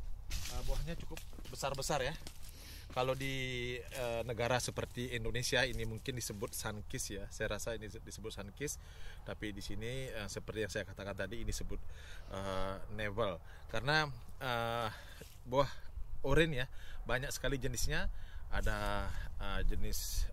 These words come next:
eh, apa namanya, eh, mandarin juga ada ya. Mandarin pun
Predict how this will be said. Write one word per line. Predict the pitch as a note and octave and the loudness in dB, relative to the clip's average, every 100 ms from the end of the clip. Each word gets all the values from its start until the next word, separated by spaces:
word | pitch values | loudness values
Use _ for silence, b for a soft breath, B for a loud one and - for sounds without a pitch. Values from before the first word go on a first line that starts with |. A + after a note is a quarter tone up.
| - | 2
eh, | G2+ G2 G2 F#2+ | 0 -2 -4 -4
apa | F2 A#2 | -4 -4
namanya, | A2 G#2+ G#2+ G#2+ A2 C3 B B B B B | -4 -4 -6 -6 -6 -8 B B B B B
eh, | F2 F#2 | -8 -6
mandarin | G#2 A2+ A#2+ A#2+ C3+ C3+ | -2 0 2 2 0 0
juga | A2+ G#2 G2+ | -2 -2 -2
ada | G#2 A2+ A2+ | -2 0 0
ya. | A#2+ | -2
Mandarin | B2+ G#2 G#2 A2 A2 | -4 -4 -2 -2 -2
pun | C#3+ C#3+ | -4 -4